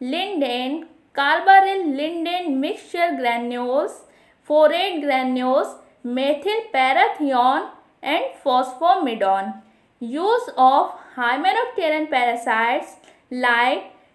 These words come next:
trichogramma on larva and pupa।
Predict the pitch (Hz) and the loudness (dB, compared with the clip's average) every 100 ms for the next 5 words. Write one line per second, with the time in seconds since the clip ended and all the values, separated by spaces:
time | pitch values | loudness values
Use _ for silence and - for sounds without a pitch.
0 | - 285 262 294 427 440 370 269 240 254 | -2 2 2 0 0 0 2 2 2 0
1 | 262 349 - - - 294 339 311 240 226 | 0 -2 -8 -16 -4 -2 0 0 0 2
2 | 226 233 269 349 - - - 262 381 - | 0 0 0 0 -2 -14 -6 -4 -4 -6
3 | - - 240 233 196 | -14 -6 -6 -4 -4